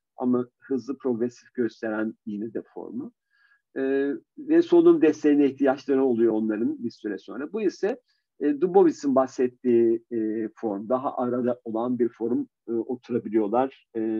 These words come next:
ve, e, destekle yürümeye, e, ve daha yaşam beklentileri daha uzun olan bir, e, form.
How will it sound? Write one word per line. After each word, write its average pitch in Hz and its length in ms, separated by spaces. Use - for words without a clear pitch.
ve, 113 240
e, 107 60
destekle 113 500
yürümeye, 110 460
e, 113 280
ve 110 220
daha 120 220
yaşam 117 420
beklentileri 117 600
daha 113 320
uzun 110 300
olan 113 260
bir, 127 180
e, 113 180
form. - 280